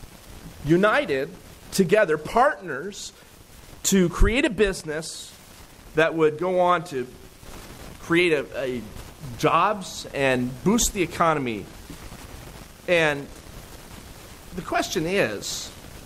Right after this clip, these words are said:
as the Church of Jesus Christ, it's our mission not to go out and make a profit,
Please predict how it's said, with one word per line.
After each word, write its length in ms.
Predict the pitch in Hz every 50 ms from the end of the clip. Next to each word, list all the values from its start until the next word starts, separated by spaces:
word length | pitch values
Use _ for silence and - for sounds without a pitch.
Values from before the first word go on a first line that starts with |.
| - -
as 180 | 180 180 180 185
the 140 | - 175 170
Church 320 | - - 285 269 - -
of 100 | 180 151
Jesus 380 | - 180 180 160 - 131 - -
Christ, 640 | - - - 220 214 165 135 165 165 - - - -
it's 180 | 190 190 190
our 160 | 208 214 247 269
mission 420 | 226 170 165 165 - 170 160 175
not 220 | 226 320 - - -
to 260 | - 247 214 180 160 - - - - - 170
go 140 | 214 208
out 160 | 220 208 202 185
and 100 | 170 170
make 200 | 180 180 170 147
a 20 |
profit, 720 | 120 - - 196 175 139 147 - 156 151 - - - -